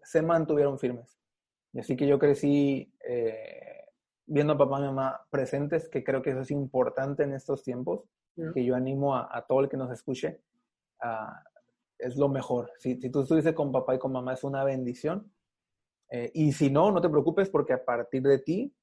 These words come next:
Speaker 1: tu descendencia tiene que ser diferente. A partir de tú, eh, tú, tus generaciones de ti van a depender que tú decidas,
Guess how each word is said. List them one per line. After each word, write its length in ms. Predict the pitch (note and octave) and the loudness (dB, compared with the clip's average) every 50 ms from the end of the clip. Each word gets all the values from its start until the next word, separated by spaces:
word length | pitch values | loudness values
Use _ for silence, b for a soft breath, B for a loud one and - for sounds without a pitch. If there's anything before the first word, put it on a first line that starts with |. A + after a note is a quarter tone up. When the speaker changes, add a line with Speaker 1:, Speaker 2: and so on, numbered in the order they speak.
| _ | _
Speaker 1:
tu 80 | - C#3+ | 2 4
descendencia 600 | C#3 B2+ - - B2 B2+ C3 C3+ C3 - C#3 B2+ | 4 2 2 -2 -4 -4 -4 -2 0 0 0 2
tiene 240 | - C3 B2+ C3 B2+ | 0 0 -2 -2 -6
que 120 | - B2+ A#2+ | -6 -8 -6
ser 180 | - B2+ B2+ | -4 -2 0
diferente. 540 | B2+ B2+ B2+ - B2 - A#2+ A#2 - _ - _ _ _ _ _ _ _ - | 0 0 0 0 -2 -4 -6 -16 -20 _ -20 _ _ _ _ _ _ _ -10
A 100 | A2+ A2 | -8 -4
partir 360 | - A#2+ A#2+ A#2+ - C3 C3 | -2 -2 -2 2 2 2 4
de 140 | C3 C#3+ C#3 | 6 6 6
tú, 400 | C#3 - D#3 F3+ G#3 A#3 C4 - - | 6 4 4 4 4 4 0 -2 -4
eh, 320 | - B2+ B2 A#2 A#2 A#2 - _ _ _ _ _ _ _ _ _ _ _ _ _ _ _ _ | -4 -4 -4 -4 -6 -8 -12 _ _ _ _ _ _ _ _ _ _ _ _ _ _ _ _
tú, 220 | - D3 D3+ D3 | 0 0 0 0
tus 180 | - - E3 D#3+ | 2 0 0 2
generaciones 680 | E3+ E3+ E3 D#3 C#3 C3+ - C#3+ C#3 C#3+ C#3+ C#3+ - _ _ _ _ _ _ _ _ _ _ | 2 0 2 2 2 2 2 0 0 0 -4 -4 -8 _ _ _ _ _ _ _ _ _ _
de 160 | - - C3 B2+ | -4 -4 -2 0
ti 140 | - D3 D3 | 4 4 6
van 140 | D3 C#3+ D3 | 6 6 6
a 40 | D3 C#3 | 2 2
depender 340 | C#3+ C#3 C3 C3 B2+ C3 | 0 0 -2 0 -2 -2
que 100 | B2+ - | -2 -4
tú 160 | A#2+ - C#3 C3+ | -4 -2 0 0
decidas, 540 | C3 B2+ - - A#2+ A2+ A2+ - - - | 0 -2 -2 -4 -6 -6 -6 -8 -12 -20